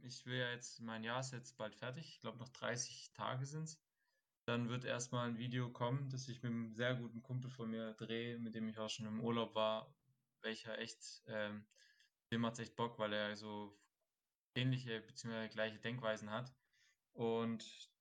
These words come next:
er, er macht das mit mir zusammen, wo ich, worüber ich sehr glücklich bin. Und das wird sehr geil, weil er echt sehr gute Sachen macht. Falls jemand braucht, könnt ihr euch auch gern bei mir melden.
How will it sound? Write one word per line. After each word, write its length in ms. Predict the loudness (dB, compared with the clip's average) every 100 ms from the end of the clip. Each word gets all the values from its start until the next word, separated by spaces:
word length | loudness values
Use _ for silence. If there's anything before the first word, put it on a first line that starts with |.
| _ _ _ _ _ _ _ _ _ _ _ _
er, 300 | 2 2 2 -2
er 140 | -2
macht 260 | 2 2 0
das 140 | -6
mit 140 | -4 0
mir 180 | 0 -2
zusammen, 640 | 0 2 4 2 0 -6 _ -6
wo 120 | -2
ich, 160 | -2 -4 -6
worüber 260 | -2 -2
ich 100 | -2
sehr 160 | 0 0
glücklich 380 | 0 -4 -4 0
bin. 280 | 0 0 -6 _ -20 _ _ _
Und 640 | 2 4 6 6 2 0 -4
das 200 | -2 -4
wird 160 | -4
sehr 380 | -4 4 6 6
geil, 360 | 4 0 0 -2
weil 160 | -4
er 120 | -2
echt 180 | -4 -6 _ -18
sehr 520 | -16 -10 0 2 2
gute 280 | 0 -8 -4
Sachen 260 | -2 -2 -4
macht. 260 | -6 -8
Falls 320 | -4 -2 -2
jemand 280 | -6 -6 -6
braucht, 280 | -2 -4 -2
könnt 200 | -10 -8
ihr 60 | -8
euch 100 | -6
auch 200 | -6 -6
gern 200 | -4 -2
bei 120 | -2
mir 100 | 0
melden. 460 | 2 2 2 -2